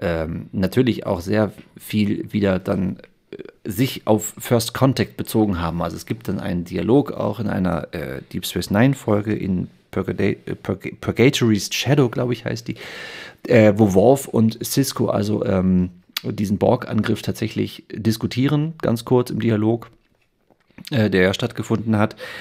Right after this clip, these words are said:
Äh, es gibt eine Voyager-Episode, Relativity, wo, ähm, die Voyager besucht wird aus der Zukunft und wo, äh, erklärt wird, dass, äh, diese Ereignisse in diesem Film, äh, ein wunderbares Beispiel sind für ein temporales Paradoxon.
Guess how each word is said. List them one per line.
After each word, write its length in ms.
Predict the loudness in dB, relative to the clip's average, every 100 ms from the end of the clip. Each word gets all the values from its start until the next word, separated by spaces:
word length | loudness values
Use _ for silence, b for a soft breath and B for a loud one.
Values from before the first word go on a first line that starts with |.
| B B
Äh, 220 | 6 6
es 140 | 4 0
gibt 160 | 2
eine 340 | 6 4 4 0
Voyager-Episode, 1040 | 4 4 4 2 2 0 2 2 2 2
Relativity, 1200 | 2 0 2 2 4 0 -2 -2 -2 0 -2 -4 -10
wo, 640 | 2 4 6 6 4 2
ähm, 520 | 0 2 2 2 -2 -2
die 160 | 0
Voyager 340 | 4 4 2 -2
besucht 440 | -2 -2 -2 -2
wird 240 | 0 2 4
aus 240 | 2 2
der 120 | -4
Zukunft 840 | -2 -4 -2 0 0 0 -6 -16 -4
und 220 | 0 2
wo, 160 | 2 -2 -4 _ -4
äh, 240 | 0 0 -4
erklärt 440 | -10 -2 -2 0
wird, 360 | 0 -2 -2 -4
dass, 400 | -2 -2 -6 -12
äh, 160 | -10 -8
diese 640 | -6 -6 -4 -4 -4 -4
Ereignisse 540 | -4 -2 -2 -4 -4 -6
in 100 | -6
diesem 260 | -4 -4 -6
Film, 460 | -2 2 2 0 B B B B B
äh, 80 | -4 -2 -4
ein 160 | -2 0
wunderbares 520 | 2 2 0 -4 -8
Beispiel 480 | -8 -6 -6 -4 -2
sind 160 | -4
für 100 | -4
ein 160 | -6 -6
temporales 640 | -6 -4 -4 -4 -4 -6
Paradoxon. 680 | -10 -8 -6 -8 -10 -16